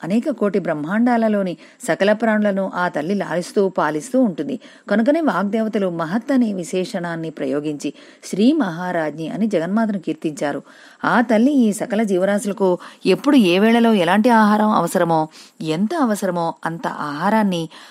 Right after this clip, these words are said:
లభింపజేస్తూ ఉంటుంది. బ్రహ్మదేవుడికి సృష్టించి, బ్రహ్మదేవుణ్ణి సృష్టించి సృష్టి కార్యం చేయమని నియమించింది. విష్ణువును సృష్టించి జీవులను పాలిస్తూ పోషిస్తూ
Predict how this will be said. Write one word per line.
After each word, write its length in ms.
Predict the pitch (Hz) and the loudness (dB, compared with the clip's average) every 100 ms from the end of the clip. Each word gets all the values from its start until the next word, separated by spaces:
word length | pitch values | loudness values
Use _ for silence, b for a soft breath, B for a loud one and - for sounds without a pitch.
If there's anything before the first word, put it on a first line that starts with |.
| B | B
లభింపజేస్తూ 640 | 156 165 240 262 262 - 226 | -2 2 2 4 0 0 -2
ఉంటుంది. 340 | 165 151 147 B B B | -2 -6 -10 B B B
బ్రహ్మదేవుడికి 720 | - 170 202 320 294 254 208 | -2 2 4 4 4 2 2
సృష్టించి, 760 | 180 - - 247 240 208 185 170 - | -2 -4 0 2 4 2 -2 -2 -4
బ్రహ్మదేవుణ్ణి 580 | 160 190 247 240 240 | -2 2 4 6 4
సృష్టించి 580 | 220 160 - 175 175 311 | 2 -2 -6 -4 0 -2
సృష్టి 320 | 262 175 - | -2 -4 -2
కార్యం 260 | 233 226 226 202 | 2 2 2 0
చేయమని 280 | 160 165 254 | -2 0 2
నియమించింది. 540 | 311 196 151 139 - B B B - | 4 2 0 -4 -6 B B B -2
విష్ణువును 360 | 202 269 320 | 2 2 2
సృష్టించి 500 | 277 247 - 220 254 | 2 0 2 0 2
జీవులను 420 | 190 185 208 226 | 0 2 4 4
పాలిస్తూ 480 | 208 151 165 170 277 | 2 0 -2 -2 0
పోషిస్తూ 580 | 247 170 160 180 - 240 | 2 0 0 -4 0 -2